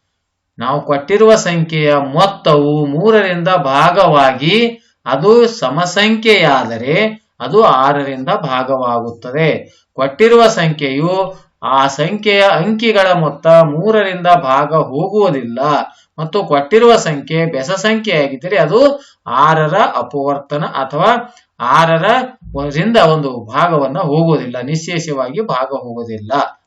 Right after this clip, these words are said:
ಅಂದ್ರೆ ಅದು ಆರರ ಅಪವರ್ತೆ ಆಗಿರುವುದಿಲ್ಲ ಅಂತ. Therefore, ಈಗ ಇಲ್ಲಿ ಬಿಟ್ಟ ಸ್ಥಳವನ್ನು ಕೊಟ್ಟಿದ್ದಾರೆ, ಆದ್ದರಿಂದ ಒಂದು ಸಂಖ್ಯೆಯು ಸಮ ಸಂಖ್ಯೆಯಾಗಿದ್ದರೆ, ಬಿಟ್ಟ ಸ್ಥಳವನ್ನು ಕೊಟ್ಟಿದ್ದಾರೆ, ಸಮ ತುಂಬಬೇಕಾ ಬೆಸ?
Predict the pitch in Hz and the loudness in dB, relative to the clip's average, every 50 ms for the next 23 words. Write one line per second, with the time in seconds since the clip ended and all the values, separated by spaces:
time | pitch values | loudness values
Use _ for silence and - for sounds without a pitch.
0 | - 175 208 214 185 - 147 127 127 135 139 143 135 131 127 120 - 127 127 123 | -14 -10 -6 -6 -4 -2 -2 -2 -2 -2 -2 -2 -4 -4 -6 -8 -10 -12 -16 -16
1 | 123 117 - - 233 147 139 131 131 135 135 127 120 117 110 107 107 104 107 101 | -16 -10 -6 -4 -2 -2 -2 -2 -4 -6 -8 -10 -10 -10 -10 -10 -12 -14 -14 -14
2 | 95 90 82 - 67 - _ _ _ _ _ _ _ 117 113 113 - 170 185 220 | -16 -16 -18 -20 -20 -20 _ _ _ _ _ _ _ -14 -14 -12 -6 -2 0 2
3 | 247 240 - - - - 170 160 - - 151 196 240 254 240 226 208 196 180 139 | 2 0 -2 -6 -10 -20 -20 -20 -12 -6 -2 -2 0 0 0 0 0 0 -2 -2
4 | 113 107 - - _ _ _ - - 147 151 - 220 220 - - 196 190 180 175 | -4 -4 -8 -16 _ _ _ -14 -12 -10 -4 0 2 2 2 2 2 2 2 0
5 | 170 165 160 151 - 160 156 147 190 226 240 214 139 - - - _ _ _ - | 0 -2 -4 -4 -6 -6 -4 0 2 2 4 2 2 0 -4 -12 _ _ _ -4
6 | 123 127 143 143 - 160 160 165 165 240 240 220 185 170 170 160 160 151 - 160 | -2 0 0 0 0 0 0 0 2 2 2 2 4 4 2 2 0 0 -2 -2
7 | 170 202 220 220 220 226 220 220 233 240 254 240 - - 151 147 151 175 220 247 | -2 -2 -2 0 4 6 6 6 6 4 0 -4 -4 -2 0 0 2 4 4 4
8 | 247 - - - - _ _ _ _ _ _ _ - - - 165 170 175 170 190 | 2 2 0 -6 -12 _ _ _ _ _ _ _ -10 -4 -2 -2 -2 -2 -2 0
9 | 175 160 147 139 131 135 131 107 104 123 131 151 151 127 113 147 147 - 160 151 | 2 2 4 2 2 0 -6 -10 -8 -4 -2 0 0 0 -2 -4 -6 -4 -4 -6
10 | - - 147 143 135 135 135 131 139 131 120 123 123 120 113 - 135 139 156 165 | -4 -4 -4 -4 -4 -4 -6 -6 -8 -10 -10 -10 -12 -12 -10 -8 -6 -4 -4 -4
11 | 156 156 151 151 156 156 170 175 180 - - 151 127 - | -4 -4 -4 -4 -4 -2 -4 -2 -2 -2 -2 -2 -2 -4